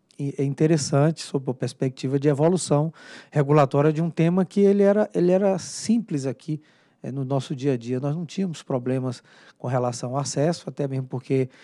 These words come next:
era muito bem definido o local, as regras muito estáticas, muito bem defendidas, mas a s-, a realidade impôs uma mudança nesse, nessa perspectiva. E aí, quando eu, eu rememoro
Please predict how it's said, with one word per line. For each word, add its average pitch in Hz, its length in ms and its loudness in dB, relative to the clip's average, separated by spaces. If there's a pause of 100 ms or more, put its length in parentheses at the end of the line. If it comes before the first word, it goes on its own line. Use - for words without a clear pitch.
(200)
era 127 120 -6
muito 151 240 -6
bem 147 140 -4
definido 139 560 -6
o 127 40 -2
local, 135 680 0 (300)
as 127 180 -6
regras 135 640 4
muito 139 280 -8
estáticas, 139 800 -4
muito 143 320 -6
bem 131 400 -6 (240)
defendidas, 131 840 -4 (440)
mas 160 300 6
a 196 40 8
s-, - 200 -2
a 160 60 0
realidade 165 680 4
impôs 165 540 4
uma 170 200 0
mudança 147 720 -2 (420)
nesse, 135 320 -4
nessa 131 240 -6
perspectiva. 139 760 -6 (800)
E 151 80 6
aí, 165 160 6
quando 165 260 2
eu, 160 60 8
eu 147 200 6
rememoro 147 720 2